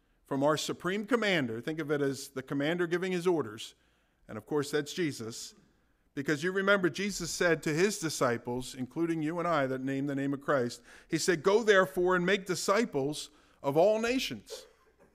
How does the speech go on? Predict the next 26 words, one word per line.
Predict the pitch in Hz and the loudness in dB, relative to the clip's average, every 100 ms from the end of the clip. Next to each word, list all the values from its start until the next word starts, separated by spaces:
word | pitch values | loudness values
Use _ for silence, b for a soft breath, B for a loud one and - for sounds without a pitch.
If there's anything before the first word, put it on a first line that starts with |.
| _ | _
baptizing | 156 160 160 160 147 165 | 2 4 4 0 0 -2
them | 160 165 | -2 -2
in | 160 | -2
the | 156 | -2
name | 151 | -2
of | 147 | -4
the | |
Father | 139 165 160 160 | -2 0 0 0
and | 151 | -4
the | 143 | -4
Son | 165 156 | -4 -4
and | 147 | -2
the | |
Holy | 147 147 | -2 -2
Spirit, | - 160 139 | -4 -6 -4
and | 143 139 | -6 -4
teaching | 240 254 165 139 | -4 -4 -4 -4
them | 127 131 B B B | -4 -6 B B B
to | 170 160 | -2 -2
observe | 135 156 139 | 2 0 0
all | 151 180 151 135 135 B B - | 2 4 6 4 2 B B -4
that | 139 | 0
I | 135 | 2
have | 135 135 | 2 -2
commanded | - 151 170 190 139 113 | -6 -4 -4 -4 -4 -6
you." | 127 107 | -8 -12